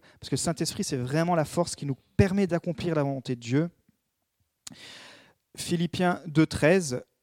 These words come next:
Car c'est Dieu lui-même qui agit en vous pour produire à la fois le vouloir et le faire, conformément à son projet plein d'amour. » Ah, ce verset, il fait du bien, hein. C'est lui qui produit le vouloir et le faire.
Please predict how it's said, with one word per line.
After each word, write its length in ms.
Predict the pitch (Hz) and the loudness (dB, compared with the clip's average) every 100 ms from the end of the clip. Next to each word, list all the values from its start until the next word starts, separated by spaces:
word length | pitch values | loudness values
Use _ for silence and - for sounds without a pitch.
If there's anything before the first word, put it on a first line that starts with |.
| _ _ _ - | _ _ _ 0
Car 180 | 165 | 2
c'est 160 | 160 156 | 2 0
Dieu 200 | 139 214 | 4 6
lui-même 500 | 185 208 196 208 226 | 6 4 4 2 0
qui 180 | - 170 | -2 0
agit 220 | 143 180 | 2 2
en 120 | 185 | 0
vous 340 | 123 131 185 262 _ _ _ _ _ _ _ _ _ _ - | 0 0 0 -2 _ _ _ _ _ _ _ _ _ _ 6
pour 180 | 262 - | 6 6
produire 440 | - 208 185 214 | 2 2 4 2
à 120 | 175 | 2
la 120 | 170 | 0
fois 400 | 156 - 190 196 - | -2 2 4 2 0
le 100 | 139 | -2
vouloir 680 | 120 170 175 160 175 175 - | 0 0 2 4 2 -2 -8
et 80 | - | 0
le 100 | 135 | 0
faire, 480 | 131 - 160 180 - - - _ - | 2 0 0 0 -4 -20 -20 _ -4
conformément 640 | 247 240 - 220 202 196 | -2 0 4 4 4 2
à 60 | 196 | 0
son 160 | - 165 | -2 -6
projet 340 | - 143 139 | -4 -4 -2
plein 200 | - 143 | -2 -2
d'amour. » 500 | 123 123 120 - - - | -4 -6 -8 -14 -20 -12
Ah, 200 | 226 196 170 - _ | -10 -10 -16 -20 _
ce 200 | - 127 | -8 -4
verset, 280 | 123 - 135 | -4 -2 -6
il 40 | |
fait 140 | 117 | -6
du 100 | 104 | -10
bien, 180 | 110 123 | -6 -4
hein. 180 | 107 113 _ _ _ _ _ _ _ _ _ _ - | -4 -10 _ _ _ _ _ _ _ _ _ _ -14
C'est 200 | - 135 | -6 0
lui 140 | 190 | 0
qui 120 | - | -2
produit 460 | - - 165 131 196 | -6 2 2 4 2
le 80 | 127 | 2
vouloir 720 | 104 117 151 147 160 175 - | 0 -2 2 4 4 2 -6
et 100 | - | -6
le 100 | 123 | -4
faire. 460 | 117 - 110 113 - | -4 -4 -10 -12 -20